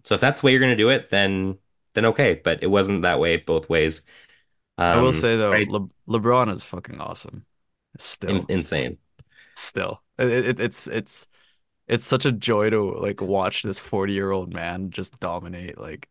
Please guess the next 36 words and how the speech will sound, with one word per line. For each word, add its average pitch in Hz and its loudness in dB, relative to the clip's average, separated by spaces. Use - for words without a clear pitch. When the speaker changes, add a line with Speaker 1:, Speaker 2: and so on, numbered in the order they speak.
Speaker 2:
you 123 -2
know, 107 4
we're 113 2
talking 104 -4
about 95 -4
all 98 -2
this, 92 -8
like, 92 -10
future 98 -4
and 90 -8
how 104 -6
good 92 -6
the - -4
Raptors 90 -6
are 92 -4
and, 90 -8
like, - -12
how 101 -8
excited 92 -8
this 98 -8
young 95 -4
group 107 -4
of 92 -2
guys 92 0
could 104 -6
get 95 -4
together, 95 -4
and - -8
it's 95 -6
just - -6
fucking 98 -6
forty-year-old 95 -4
LeBron 90 -4
over 87 -6
there 85 -2
just 82 -12